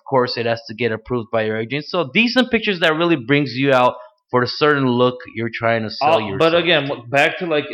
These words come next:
Speaker 2: representation, I feel like a lot of people just get, are, they get excited just to be, like, having an interview or, or to have a meeting, and people forget, uh, your representation,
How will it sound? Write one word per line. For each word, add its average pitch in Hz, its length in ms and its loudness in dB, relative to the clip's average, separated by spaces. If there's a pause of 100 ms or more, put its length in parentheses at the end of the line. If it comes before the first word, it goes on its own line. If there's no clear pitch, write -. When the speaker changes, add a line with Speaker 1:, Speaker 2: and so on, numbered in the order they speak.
(140)
Speaker 2:
representation, 120 920 -4
I 117 80 4
feel 123 180 -6
like 117 260 0
a 120 60 -6
lot 117 220 2
of 117 100 -2
people 117 400 -6
just 113 200 -6 (240)
get, 127 200 -2
are, 117 260 4 (640)
they 120 120 -4
get 139 160 4
excited 123 560 0 (120)
just 123 220 -6
to 123 60 -14
be, 120 400 -4
like, 117 180 -4 (180)
having 123 280 0
an 110 100 -10
interview 123 760 -4
or, 113 440 -2 (340)
or 113 420 -2
to 120 140 -4
have 117 140 0
a 110 80 -4
meeting, 120 480 -6
and 117 220 -4
people 135 500 -4
forget, 120 360 2 (640)
uh, 117 300 4 (100)
your 135 140 4
representation, 131 1120 -2